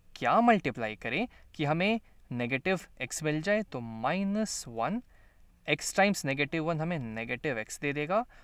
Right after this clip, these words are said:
और नेगेटिव वन टाइम्स नेगेटिव वन हमें पॉजिटिव वन दे देगा। अब इस पूरे को हम ऊपर में से सब्ट्रैक्ट करते हैं तो हमें मिल जाएगा negative x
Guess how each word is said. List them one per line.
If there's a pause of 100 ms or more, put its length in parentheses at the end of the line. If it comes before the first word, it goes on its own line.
(140)
और
नेगेटिव
वन
टाइम्स
नेगेटिव
वन
हमें (240)
पॉजिटिव (100)
वन
दे
देगा। (380)
अब
इस
पूरे
को
हम
ऊपर
में
से
सब्ट्रैक्ट
करते
हैं
तो
हमें
मिल
जाएगा (360)
negative
x